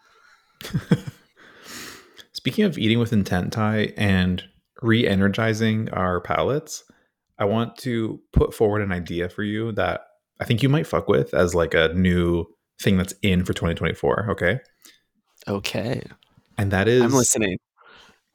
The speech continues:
Speaker 1: and that is eating grocery store food in the car.
Speaker 2: Okay. I'm
Speaker 1: <laughs>
Speaker 2: still following.
Speaker 1: Get this, Ty. I went last night to Safeway, and we're just perusing the seafood section.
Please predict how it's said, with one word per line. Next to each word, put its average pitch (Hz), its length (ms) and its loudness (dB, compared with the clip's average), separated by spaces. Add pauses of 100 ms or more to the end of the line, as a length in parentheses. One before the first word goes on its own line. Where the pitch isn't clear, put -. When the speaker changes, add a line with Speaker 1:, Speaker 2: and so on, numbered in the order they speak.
(160)
Speaker 1:
and 98 160 0
that 107 160 2
is 131 240 0 (160)
eating 120 380 2
grocery 98 340 2
store 120 240 2
food 127 320 0
in 95 160 4
the 85 80 4
car. - 360 -2 (580)
Speaker 2:
Okay. 123 460 -4 (280)
I'm 120 400 -2 (380)
Speaker 1:
<laughs> - 400 -8
Speaker 2:
still 175 240 2
following. 117 680 0 (920)
Speaker 1:
Get 98 160 0
this, 95 180 2
Ty. 90 320 2 (180)
I 101 80 4
went 104 280 4
last 95 320 0
night 85 360 -4
to 85 520 -2
Safeway, - 680 -2 (540)
and 92 560 2
we're 92 120 0
just 98 220 -4
perusing 95 760 4
the 85 440 -4
seafood 110 400 -4
section. 110 640 -2